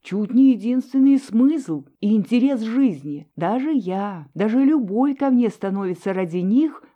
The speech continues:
на второстепенное место. Всё, всё в жертву ей, этой дурацкой службе». Чемизов ничего не ответил и не стал больше возражать Ольге. Он ушёл в себя,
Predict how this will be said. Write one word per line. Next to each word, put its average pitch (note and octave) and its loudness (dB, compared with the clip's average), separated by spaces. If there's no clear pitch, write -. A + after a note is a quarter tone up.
на F#3+ -4
второстепенное B3+ 0
место. G#3+ -2
Всё, D#3 -6
всё C4 0
в E3+ -4
жертву F#3+ -2
ей, G#3+ 0
этой C3 0
дурацкой G3 -2
службе». F#3 -4
Чемизов B3 0
ничего F3 -4
не B3 2
ответил D#3 -4
и G#3+ 0
не D#4 2
стал F3+ -4
больше E3+ -2
возражать E3 -6
Ольге. C3+ -6
Он C4 4
ушёл A3+ 0
в G#3+ -20
себя, D#3 -6